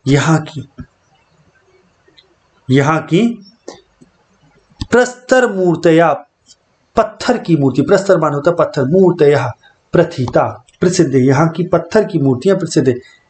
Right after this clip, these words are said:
इयम निजा यह अपनी, निजा माने अपनी खुद की,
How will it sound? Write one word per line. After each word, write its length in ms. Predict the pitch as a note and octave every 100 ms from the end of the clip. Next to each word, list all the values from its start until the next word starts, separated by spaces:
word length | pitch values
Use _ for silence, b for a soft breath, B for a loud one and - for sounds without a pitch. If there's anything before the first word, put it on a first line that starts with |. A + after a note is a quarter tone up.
| -
इयम 220 | E3+ F3+ E3+
निजा 540 | D3+ C3+ B2+ C#3 G#2+ - _ _ - - _ _ _ _ _ _ -
यह 360 | C#3+ E3 E3+ -
अपनी, 440 | A#2+ - A#2 A2 G#2+ _ _ _ -
निजा 220 | C#3+ D3+
माने 260 | B2+ A#2+ D#3+
अपनी 340 | - - A#2
खुद 280 | G#2+ - F3+
की, 200 | -